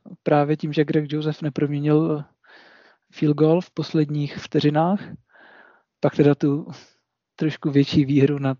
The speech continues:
nějakým týmem ze západního pobřeží. <laughs> A, a teďka o, vlastně o jeden, jedno skórování, eh,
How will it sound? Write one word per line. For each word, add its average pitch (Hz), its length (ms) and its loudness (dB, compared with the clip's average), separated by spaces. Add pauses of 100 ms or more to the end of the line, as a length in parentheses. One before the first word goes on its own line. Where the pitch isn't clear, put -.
(160)
nějakým 160 380 -6
týmem 143 460 -2
ze 143 140 0
západního 139 460 0
pobřeží. 147 560 0 (640)
<laughs> - 440 -4 (1800)
A, 139 380 2 (300)
a 185 120 -4
teďka 151 680 0 (540)
o, 151 220 2
vlastně 143 360 -4
o 156 100 -4
jeden, 151 440 2
jedno 156 180 -2
skórování, 147 840 0
eh, - 40 -12